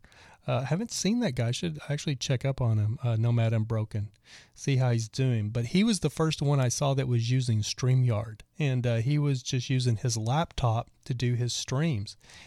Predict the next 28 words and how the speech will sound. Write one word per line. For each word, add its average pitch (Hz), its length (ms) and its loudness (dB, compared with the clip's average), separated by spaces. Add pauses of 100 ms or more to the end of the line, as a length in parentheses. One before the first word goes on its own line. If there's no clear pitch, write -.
(120)
And 117 120 2
he 143 60 6
used 214 260 0
to 151 60 2
stream 185 400 0
all 127 120 2
the 107 100 -4
time, 156 360 0
but 110 120 -4
I 123 60 -2
haven't 185 240 -2
seen - 540 0
him 123 200 4
lately. 117 380 0
But 120 140 -2
I 123 40 0
haven't 208 240 -2
really 170 160 0
been 139 160 0
keeping 131 360 -2
up, 131 220 -2
uh, 120 80 2
with 117 160 -2
the 113 80 0
Nomad 123 420 0
community 131 440 0
as 147 160 -4
much. 170 320 -2